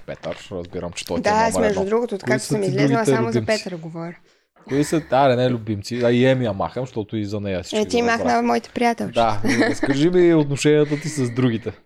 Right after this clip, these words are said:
Speaker 2: Отношенията ми с другите бяха прекрасни през цялото време. Аз, ам, в нито един момент съм нямала нещо, което да ме подразни в някой, освен понякога това, че жените бяха малко, м, бопли ми се яде или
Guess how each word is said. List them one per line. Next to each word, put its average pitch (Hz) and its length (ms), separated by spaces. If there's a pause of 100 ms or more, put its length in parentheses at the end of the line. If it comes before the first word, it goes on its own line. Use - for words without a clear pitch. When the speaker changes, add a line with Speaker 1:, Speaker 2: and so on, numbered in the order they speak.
(380)
Speaker 2:
Отношенията 233 500
ми 330 80
с 233 140
другите 269 300
бяха 269 500
прекрасни 254 480
през 220 180
цялото 233 340
време. 196 300
Аз, 196 320
ам, 220 540 (120)
в 190 180
нито 220 180
един 220 200
момент 208 320
съм 208 120
нямала 196 400
нещо, 185 280
което 190 160
да 190 80
ме 185 140
подразни 170 680 (160)
в 190 200
някой, 180 400
освен 208 320
понякога 196 800 (340)
това, 208 280
че 214 220
жените 196 440
бяха 190 320
малко, 190 400
м, 220 200 (1040)
бопли 220 360
ми 185 120
се 185 140
яде 190 280
или 196 760